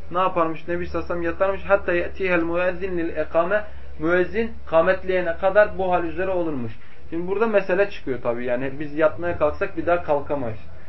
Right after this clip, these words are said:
Abdestle alakalı mesele gelecek de o, o bozup bozmadığı uyumanın. Burada şu mesele var. Şimdi biz yatarsak kalkamayız bir daha. Namazın farzı gider. Yani bunayı nasıl algılayacağız? Burada ulemanın zaten şimdi ihtilafı var, orası geliyor.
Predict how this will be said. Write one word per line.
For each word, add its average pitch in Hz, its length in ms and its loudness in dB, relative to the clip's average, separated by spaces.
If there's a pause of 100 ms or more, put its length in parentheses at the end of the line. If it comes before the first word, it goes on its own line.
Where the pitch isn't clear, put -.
(300)
Abdestle 185 520 2
alakalı 185 480 2
mesele 185 340 -2
gelecek 185 520 -4
de 170 60 -4
o, 151 280 0
o 147 200 -4
bozup 147 360 -2
bozmadığı 139 480 -2
uyumanın. 135 540 -2 (540)
Burada 190 260 4
şu 220 160 -2
mesele 202 380 4
var. 165 180 8
Şimdi 180 240 -6
biz 190 160 -4
yatarsak 214 540 2
kalkamayız 180 680 4
bir 113 100 -4
daha. 113 120 -4 (160)
Namazın 160 360 2
farzı 160 400 4
gider. 147 320 2 (960)
Yani 147 260 6
bunayı 190 280 6
nasıl 247 240 4
algılayacağız? 180 720 4
Burada 196 360 0
ulemanın 202 520 6
zaten 208 320 6
şimdi 208 260 -2
ihtilafı 196 520 4
var, 240 120 4
orası 180 380 2
geliyor. 117 380 -2